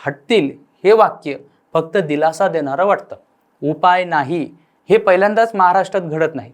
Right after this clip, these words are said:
महाराष्ट्रात अनेक सहकारी बँका गेल्या काही वर्षात बंद पडल्यात, जसे पीएमसी बँक, रुपी बँक, शिवाजीनगर कोऑपरेटिव्ह बँक.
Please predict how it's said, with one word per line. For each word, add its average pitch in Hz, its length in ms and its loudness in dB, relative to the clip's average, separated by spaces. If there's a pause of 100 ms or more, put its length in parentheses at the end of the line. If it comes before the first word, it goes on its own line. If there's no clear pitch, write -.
महाराष्ट्रात 139 640 0 (400)
अनेक 196 320 2
सहकारी 170 480 0
बँका 151 380 -4
गेल्या 147 300 -2
काही 160 240 -2
वर्षात 135 380 -2
बंद 160 340 -4
पडल्यात, - 720 -8
जसे 143 260 -2
पीएमसी 156 500 -6
बँक, 135 280 -2 (300)
रुपी 165 340 -2
बँक, 131 280 -2 (220)
शिवाजीनगर 165 680 -2
कोऑपरेटिव्ह 147 680 -2
बँक. 120 200 -10